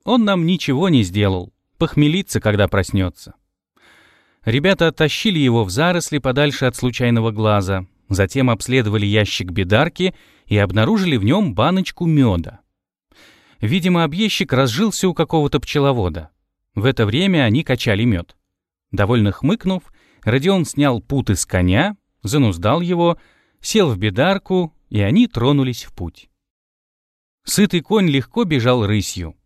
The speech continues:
а Максим на велосипеде у четчика ехал следом. Полевыми дорогами они завезли Бзыка километров за пять на территорию соседнего района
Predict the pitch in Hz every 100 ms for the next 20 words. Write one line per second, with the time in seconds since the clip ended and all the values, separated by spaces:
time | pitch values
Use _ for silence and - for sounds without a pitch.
0 | _ - 104 98 - 202 190 165 147 139
1 | 131 135 123 123 120 127 117 117 - 104
2 | 185 151 120 - 92 82 82 78 _ _
3 | _ - - _ _ _ - 127 151 185
4 | 147 135 214 175 170 151 151 214 156 139
5 | 120 131 104 98 208 175 165 120 117 151
6 | 185 139 120 92 101 - 190 175 - 107
7 | 104 107 104 175 180 156 143 - 196 156
8 | 131 110 101 180 143 90